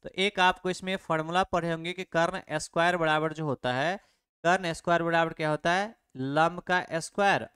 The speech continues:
और प्लस क्या होता है ये? आधार का स्क्वायर। क्या होता है ये? लंब का स्क्वायर प्लस क्या?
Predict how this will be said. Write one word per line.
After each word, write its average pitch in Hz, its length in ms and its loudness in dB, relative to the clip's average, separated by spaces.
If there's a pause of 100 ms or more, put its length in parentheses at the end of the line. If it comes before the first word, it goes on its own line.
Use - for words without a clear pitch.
और 147 160 2
प्लस 151 300 -4
क्या 151 160 -2
होता 147 240 -2
है 151 100 0
ये? 226 240 -4 (180)
आधार 139 480 2
का 107 200 -8
स्क्वायर। 101 300 -8
क्या 151 160 -4
होता 160 220 0
है 175 80 0
ये? 214 180 -4 (420)
लंब 170 200 2
का 175 200 -2
स्क्वायर 185 360 2
प्लस 143 280 -4
क्या? 196 260 0